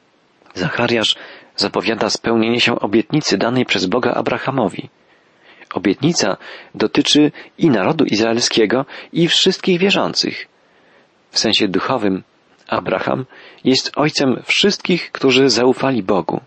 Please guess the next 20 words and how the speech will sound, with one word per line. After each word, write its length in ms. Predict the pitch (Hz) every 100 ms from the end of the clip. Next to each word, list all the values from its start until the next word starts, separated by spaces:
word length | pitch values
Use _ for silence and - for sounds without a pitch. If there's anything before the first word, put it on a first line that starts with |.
| _ - - _ -
ojcem 400 | - 127 - 104
wiary. 440 | 87 113 87 - - _ _ _ _ _ _ _ _ _ -
Zachariasz 540 | 95 92 123 113 85
zapowiada, 580 | - - 92 107 113 104 - - - -
że 140 | 104 107
teraz 400 | 135 131 92 90
Bóg 420 | 87 139 156 - - - -
rozprawi 500 | - - 143 135 131
się 280 | 131 123 -
z 100 | -
wszelkimi 460 | - 117 - 143 135
wrogami, 560 | 113 101 101 85 101 - - - - - - -
żeby 380 | 120 123 139 139
jego 360 | 101 107 147 113
lud 320 | 113 165 - - - _
mógł 220 | 117 139
mu 120 | 135 147
służyć 720 | - 160 131 87 - - -
bez 320 | 101 98 160 160
bojaźni, 640 | 135 110 95 - - -